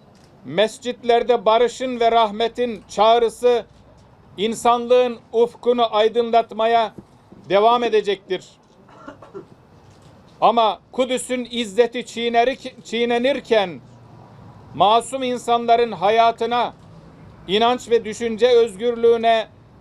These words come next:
insafsızca müdahale edilirken, vahiy ile kutsanan şehir tahrip edilirken duyarsız kalanlar, insanlık vicdanında mahkum,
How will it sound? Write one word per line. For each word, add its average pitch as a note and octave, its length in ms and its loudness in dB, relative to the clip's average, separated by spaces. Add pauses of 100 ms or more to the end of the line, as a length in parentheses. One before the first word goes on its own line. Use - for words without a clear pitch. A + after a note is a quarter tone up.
(160)
insafsızca A3+ 1000 -2
müdahale A3+ 680 0
edilirken, A#3 720 0 (1300)
vahiy G3 360 0
ile B3 180 2
kutsanan A#3 600 -2
şehir A3+ 540 0 (340)
tahrip A3 440 0
edilirken A3+ 760 0 (240)
duyarsız A3+ 520 2
kalanlar, A3 560 2 (1120)
insanlık A3+ 640 -2
vicdanında A3+ 800 0
mahkum, A#3 720 0